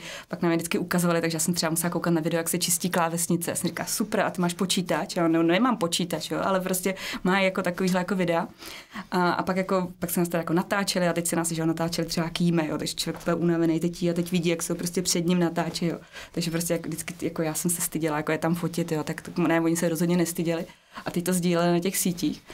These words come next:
A teďka jednou jsme takhle jako, jak zase někam přišli a teďka oni, „Ježiš, tak nás musíme jít do školy, my vám ukážeme školu.“ My, „Jo, tak jo, skvělý, chceme vidět školu.“ Tak nám ukázali školu.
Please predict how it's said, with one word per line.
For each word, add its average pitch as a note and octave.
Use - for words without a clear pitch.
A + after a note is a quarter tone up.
A F3
teďka E3
jednou E3+
jsme E3+
takhle E3+
jako, E3
jak -
zase E3
někam E3
přišli G3
a F3
teďka E3+
oni, E3
„Ježiš, F#3
tak F3
nás D#3+
musíme E3+
jít F3+
do G#3
školy, F3+
my F3
vám D#4
ukážeme E3
školu.“ F#3+
My, E3
„Jo, D#3+
tak -
jo, F#3+
skvělý, F3
chceme E3+
vidět -
školu.“ -
Tak D#3
nám D#3+
ukázali C#3+
školu. A#3